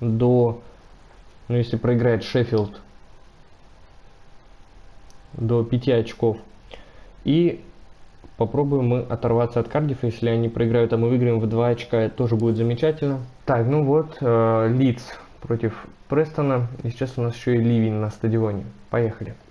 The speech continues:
Итак, в нашей карьере мы очень хорошо играем против лидеров. Тем более сейчас у нас, э, один из лидеров, четвертая строчка,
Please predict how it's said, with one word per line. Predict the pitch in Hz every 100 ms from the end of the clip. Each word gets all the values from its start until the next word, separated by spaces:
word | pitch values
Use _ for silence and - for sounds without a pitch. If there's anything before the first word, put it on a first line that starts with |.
| -
Итак, | 165 143
в |
нашей | 143 143 127
карьере | 147 147 123
мы | 131
очень | 131 120
хорошо | 127 127 123 127
играем | 117 120 117
против | 120 123 120
лидеров. | 120 113 113 117 151 151
Тем | 113 107
более | 110 107
сейчас | - 113 -
у | 104
нас, | 101 101 - -
э, | 107 104 104 - -
один | - 117 127 123
из | 113
лидеров, | 123 135 123
четвертая | - - 113 113
строчка, | - 120 120 120 139 139